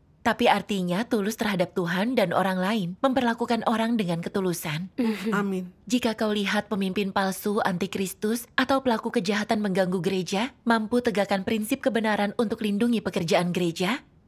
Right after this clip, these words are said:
Speaker 1: jika kau mampu tunjukkan masalah orang lain, bersekutu dan membantu mereka, mendidik kerohanian dalam perkataan dan perbuatan, hanya itulah yang dimaksud menjadi orang baik.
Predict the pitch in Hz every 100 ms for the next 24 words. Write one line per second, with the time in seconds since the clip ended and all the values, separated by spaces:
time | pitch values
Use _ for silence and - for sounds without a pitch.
0 | _ - 202 202 190 185 202 226 262 247
1 | 220 226 220 220 214 214 208 202 202 196
2 | 190 190 196 190 - 196 196 214 190 170
3 | 170 170 196 202 240 208 196 185 208 311
4 | - _ _ 202 185 202 233 247 220 220
5 | 208 208 214 233 185 165 175 185 190 208
6 | - 220 175 160 180 165 175 180 208 294
7 | - 254 240 240 233 240 240 262 214 196
8 | 190 180 220 - 180 185 185 175 170 170
9 | 160 147 -